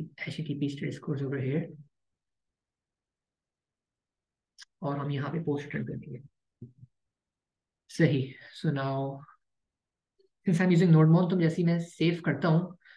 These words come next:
तो automatically जो है वो मेरा server restart हो जाता है, ठीक है।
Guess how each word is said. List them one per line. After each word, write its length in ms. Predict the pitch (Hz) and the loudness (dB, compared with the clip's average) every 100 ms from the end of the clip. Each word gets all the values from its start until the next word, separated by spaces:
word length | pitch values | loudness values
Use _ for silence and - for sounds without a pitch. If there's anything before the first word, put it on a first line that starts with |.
| - | -8
तो 60 | - | -2
automatically 640 | 156 170 143 160 160 156 | 2 4 4 2 2 4
जो 120 | 156 | 4
है 120 | 143 | 2
वो 400 | 139 139 139 143 143 | 0 -2 -4 -6 -6
मेरा 120 | 143 | -2
server 160 | 147 143 | 0 0
restart 380 | 131 - 135 | -2 -4 -4
हो 60 | - | -4
जाता 200 | - - | -8 -10
है, 80 | - | -16
ठीक 340 | - - | -14 -10
है। 80 | 143 | -8